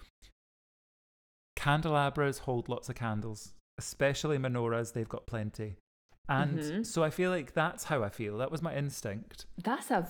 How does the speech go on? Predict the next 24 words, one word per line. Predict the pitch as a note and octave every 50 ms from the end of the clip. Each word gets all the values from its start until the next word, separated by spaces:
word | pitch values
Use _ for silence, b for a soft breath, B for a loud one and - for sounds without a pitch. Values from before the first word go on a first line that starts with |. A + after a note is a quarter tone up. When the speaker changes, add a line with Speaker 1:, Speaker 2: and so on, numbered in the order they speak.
| - - - - -
Speaker 2:
very | F3+ E3+ E3+ G3+ C4 E4 G#4
good | - - G#4+ G#4 A4
answer. | G4 F#4+ F#4+ G4 F#4+ - - - - F3+ D3 D#2+ - D3 - - - - - - - - - -
Speaker 1:
Thank | - - - - D#3+ F3 G3 A3+ - - - - - -
you. | G#2 G2+ G2 G2 G2 G2+ G#2 G2+ G2+ - _ _ _ _ _ -
Speaker 2:
Wow. | G3 F#3 F#3 F#3 F3+ F3 F3+ B3 F#4 -
Speaker 1:
But | D3 D3+
I | E3+
also | D3+ D#3 E3 E3 F#3 G3 - - G3 F3+
feel | - - - E3+ D#3+ D3+ D3+ C#3+ - - - _ - -
deeply | - D#3 E3 - - - E3+ F3 D#3+ D#3 D3 C#3 C3+ - - - - - - - - _ _ - - - _ _ _ _ -
rooted | B2 C#3 D#3+ D#3 - - E3+ E3 -
in | - C3 B2+ B2+
tradition. | - - A#2+ - - C#3+ C3 - - D#3+ D#3 D#3+ D#3+ E3 - - _ _ - - -
I | C3 F#3
feel | F3+ D3 C#3+
Speaker 2:
Mm-hmm. | F3 D#3
Speaker 1:
very | C3+ C3 C3 C3 A#2+
close | - - - - C3+ C3 B2 - -
and | C3+ A#2+ A2+
rooted | C3 B2 - - A#2+ -
to | - B2
my | A#2 G#2+
family. | - - - - C3 B2+ C3 C#3 C#3+ D3 E3 E3+ F3+ F#3+ F3+